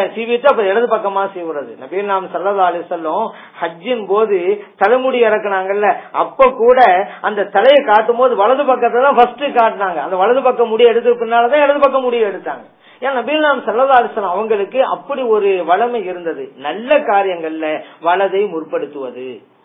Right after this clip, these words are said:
அதன் அடிப்படையில ஸல்லல்லாஹு அலைஹி வஸல்லம் அவர்கள் உது செய்கின்ற போதும் வலதை முற்படுத்துவார்கள் என்று ஆயிஷா சித்திகா ரலியல்லாஹு அன்ஹா சொல்றதுனால நாம், அஹ், கையை கழுவும் போது வலது கையை ஃபர்ஸ்ட் கழுவணும், அதே போல காலை கழுவும் போது வ-, ஃபர்ஸ்ட்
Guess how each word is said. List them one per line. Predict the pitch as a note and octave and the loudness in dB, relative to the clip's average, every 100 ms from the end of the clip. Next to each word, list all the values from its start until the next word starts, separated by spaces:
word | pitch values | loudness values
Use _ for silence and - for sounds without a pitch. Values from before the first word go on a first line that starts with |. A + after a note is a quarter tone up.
| _ - | _ -2
அதன் | A3+ C#4+ C#4 | 0 2 2
அடிப்படையில | A3 C4 A3 F3 D#3 D#3 G#3+ A#3+ - | 0 -2 -2 -2 -2 2 4 2 -6
ஸல்லல்லாஹு | - G3+ B3 D4 D4 C#4 | -10 -2 -2 2 4 6
அலைஹி | B3 B3 | 4 2
வஸல்லம் | A#3+ A#3 A3+ | 0 -2 0
அவர்கள் | G#3+ G#3+ | 0 0
உது | F3+ G#3 B3 | -2 -4 -2
செய்கின்ற | B3 A#3+ A#3+ A#3 | -2 0 -2 0
போதும் | A3 A#3+ B3+ D4 | 2 4 2 2
வலதை | A3 B3 B3 | 2 2 0
முற்படுத்துவார்கள் | G#3+ G#3 C4 B3+ B3 B3 A#3 A3+ | -2 0 2 2 4 4 4 -2
என்று | A3 G#3 | 0 0
ஆயிஷா | G#3+ A#3 A#3+ | 0 -2 -2
சித்திகா | G3+ F#3+ A3+ A3+ G#3+ E3+ - | -2 -2 -2 4 4 4 -4
ரலியல்லாஹு | G3 A3 B3+ A3+ G#3+ | -4 0 0 2 0
அன்ஹா | G#3 A3+ G3 | 2 0 0
சொல்றதுனால | F3+ F#3+ G#3 F3 E3+ E3 G#3 C4 - - | -2 -2 -4 -4 -6 0 2 0 -2 -8
நாம், | F#3 G#3 G3 - - | -2 -2 -2 -8 -6
அஹ், | F#3 F#3+ F#3 | -2 0 -2
கையை | F3+ G#3 A3+ | 0 0 0
கழுவும் | G3+ G3 F#3+ | 0 -4 -2
போது | G#3+ C4 | -2 0
வலது | B3+ C4 | 2 0
கையை | B3+ B3 | 0 0
ஃபர்ஸ்ட் | G#3+ - | -2 -8
கழுவணும், | E3+ D3+ C3+ G#2+ - - - | -8 -8 -10 -14 -20 -14 -4
அதே | G#3+ C4 | 2 2
போல | B3 A3+ | 2 2
காலை | A#3 B3 A#3+ | 4 4 4
கழுவும் | A#3+ B3 A#3+ | 2 2 4
போது | C#4 C4 G#3+ - A3+ | 4 4 2 -6 2
வ-, | A3+ A3 | 4 6
ஃபர்ஸ்ட் | A#3 A#3 | 2 2